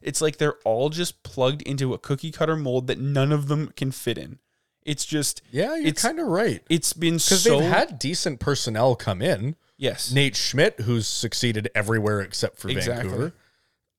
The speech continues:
Speaker 1: You need to change everything. Everything
Speaker 2: Yeah.
Speaker 1: has to change. Like, obviously, Quinn Hughes is good enough that, like, you don't need to change him.
Speaker 2: Yeah, he can
Speaker 1: But
Speaker 2: carry the first pairing.
Speaker 1: But, like, just the way that that defense is built, how players play together, how they see the game,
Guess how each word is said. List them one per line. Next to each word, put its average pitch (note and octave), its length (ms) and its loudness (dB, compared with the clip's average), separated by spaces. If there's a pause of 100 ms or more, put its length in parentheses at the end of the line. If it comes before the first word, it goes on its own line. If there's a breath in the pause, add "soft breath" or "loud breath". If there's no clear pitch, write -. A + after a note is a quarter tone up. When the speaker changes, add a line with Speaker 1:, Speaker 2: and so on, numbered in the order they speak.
(140)
Speaker 1:
You D#3 200 0
need D3+ 380 0
to E3 100 -2
change C3 500 -2 (220)
everything. A#2+ 500 -2 (540)
Everything D#3+ 400 4
Speaker 2:
Yeah. D#3 60 2
Speaker 1:
has C#3+ 120 2
to C3+ 100 -10
change. - 360 -8 (560)
Like, D#3 160 0
obviously, D#3 440 4
Quinn D#3 240 0
Hughes C3+ 260 0
is B2+ 100 -2
good B2+ 200 0
enough D3+ 300 -2
that, C#3 180 -4
like, B2 180 -2 (240)
you B2+ 140 -8
don't B2 120 -2
need C3 120 -4
to B2+ 80 -8
change B2 260 -6
him. A#2+ 180 -6
Speaker 2:
Yeah, A2+ 120 4
he A#2+ 160 2
can C3 140 0
Speaker 1:
But C#3+ 100 6
Speaker 2:
carry D#3 180 6
the B2+ 100 2
first - 280 -2
pairing. D#2+ 320 -8
Speaker 1:
But, - 180 2
like, D3+ 240 0
just D3+ 360 0
the D#3+ 120 4
way C3+ 380 2
that D3 160 -4
that C#3+ 180 -2
defense B2+ 380 -4
is B2 100 -2
built, A#2 360 0
how C3+ 240 -2
players C3+ 360 -4
play B2 300 -4
together, A#2+ 400 -10
how A#2+ 80 -2
they B2 100 -4
see B2+ 200 -4
the B2 100 -4
game, A#2+ 260 -4